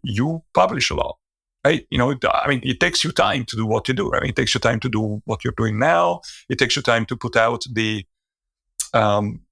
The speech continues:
the insights that you put out on social media. And that's a way of paying forward. And people will pay back in form, in the form of, "Yeah, I want to talk to you.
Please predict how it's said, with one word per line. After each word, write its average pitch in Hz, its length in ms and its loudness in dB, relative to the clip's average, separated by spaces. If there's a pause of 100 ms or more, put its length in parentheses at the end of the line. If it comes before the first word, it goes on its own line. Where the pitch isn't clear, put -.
the 117 220 0
insights 175 460 2
that 160 80 0
you 156 60 -4
put 160 220 -4
out 160 300 2
on 120 400 0
social 180 320 0
media. 165 540 0 (200)
And 151 240 2
that's 190 220 0
a - 80 -4
way 160 300 0
of 139 200 -2
paying 131 300 0
forward. 120 720 0
And 117 180 0
people 175 260 0
will 131 280 -2
pay 110 180 0 (100)
back - 300 -6 (400)
in 120 160 2
form, 123 400 0
in 131 140 0
the 120 80 0
form 120 280 0
of, 120 420 0 (640)
"Yeah, 320 220 4
I 123 60 2
want 120 160 0
to - 80 -6
talk 120 200 2
to 95 120 -2
you. 87 140 -6